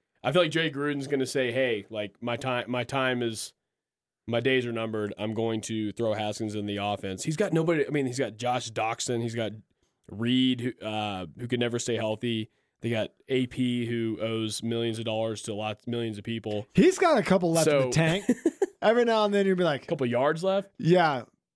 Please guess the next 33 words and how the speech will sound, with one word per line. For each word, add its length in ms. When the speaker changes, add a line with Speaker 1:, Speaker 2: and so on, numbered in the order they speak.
Speaker 1:
Couple 180
rushing 300
touchdowns, 480
Speaker 2:
I 80
Speaker 1:
maybe? 100
Speaker 2:
think 200
so. 300
He's 280
gonna 200
be 140
p-, 160
a 80
pickup 420
on 120
somebody's 580
waiver 260
wire 400
on 360
Speaker 1:
Ugh. 120
Speaker 2:
a 100
bye 260
week. 380
Speaker 1:
I 100
mean, 120
he'll 100
probably 320
get, 200
that's 280
disgusting. 500
He'll 80
get 160
drafted 380
late 360